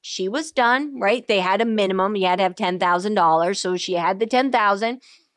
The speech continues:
and she didn't have to keep adding more. So it was once and done. But here was the exciting part.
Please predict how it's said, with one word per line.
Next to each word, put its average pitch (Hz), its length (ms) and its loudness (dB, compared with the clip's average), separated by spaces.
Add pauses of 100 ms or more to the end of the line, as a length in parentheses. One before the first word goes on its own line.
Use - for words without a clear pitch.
(120)
and 233 160 -4
she 269 140 -4
didn't 277 160 0
have 294 160 -2
to 285 80 -6
keep 277 240 -6
adding 269 320 0
more. 240 380 0
So - 160 -6
it - 20 -2
was 180 160 -6
once 208 400 0
and 247 160 -4
done. 190 320 0 (760)
But 170 80 -14
here 311 180 -6
was 269 180 -4
the 151 100 -6
exciting 180 540 -4
part. - 320 -8